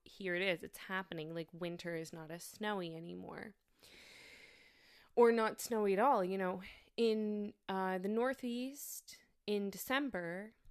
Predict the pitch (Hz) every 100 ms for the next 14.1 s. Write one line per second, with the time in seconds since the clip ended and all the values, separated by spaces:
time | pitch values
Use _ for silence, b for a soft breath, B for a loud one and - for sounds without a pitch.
0 | - - 190 - 185 175 - 175 185 233
1 | - - - 185 180 175 175 202 _ _
2 | _ _ _ 190 196 196 214 214 202 -
3 | 190 185 185 - - 208 202 202 - -
4 | - _ - 185 - 180 - 196 - 190
5 | 180 175 175 175 170 185 196 - 180 170
6 | 170 - 160 180 165 - - 202 202 202
7 | - 175 170 170 B B B - 196 190
8 | - 208 208 196 190 - - 240 240 254
9 | 254 254 269 - 175 202 202 160 - -
10 | _ - - - _ _ _ - 269 285
11 | 262 247 175 196 220 - - 196 208 190
12 | - 180 180 175 - 180 - - 214 208
13 | 202 208 220 226 220 202 202 196 175 165